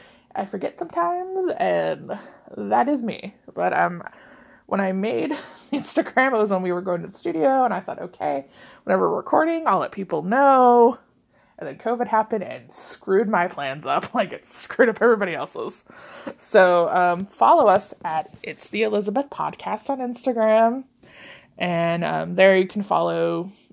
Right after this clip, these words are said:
me, Kenny, and Rondi, our producer, on our personal ones. Um, also, you can follow Canvas and Clay on Instagram and Facebook. And if you would like to donate,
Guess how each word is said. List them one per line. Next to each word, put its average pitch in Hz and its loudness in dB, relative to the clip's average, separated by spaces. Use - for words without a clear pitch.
me, 165 -10
Kenny, 147 -10
and 185 -2
Rondi, 165 2
our 160 -2
producer, 160 -10
on 208 4
our 175 2
personal 170 -4
ones. 160 -10
Um, 185 6
also, 240 6
you 269 0
can 262 0
follow 202 4
Canvas 202 -4
and 254 -6
Clay 190 2
on 196 0
Instagram 208 -4
and 202 -4
Facebook. 196 0
And 196 -2
if 202 -10
you 202 -2
would 196 0
like 202 2
to 247 -8
donate, 196 -6